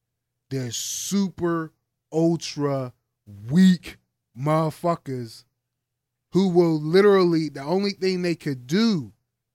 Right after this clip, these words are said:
is leech onto someone else's pain and make it their own.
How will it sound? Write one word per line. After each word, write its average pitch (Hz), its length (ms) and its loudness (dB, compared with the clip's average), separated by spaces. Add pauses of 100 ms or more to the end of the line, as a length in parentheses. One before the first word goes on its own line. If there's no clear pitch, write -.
(120)
is 139 260 -4
leech 185 340 -2
onto 170 280 -2
someone 170 460 -2
else's 165 520 -2
pain 170 460 -2
and 131 180 -8
make 156 220 -2
it 151 140 -4
their 151 260 -4
own. 143 440 0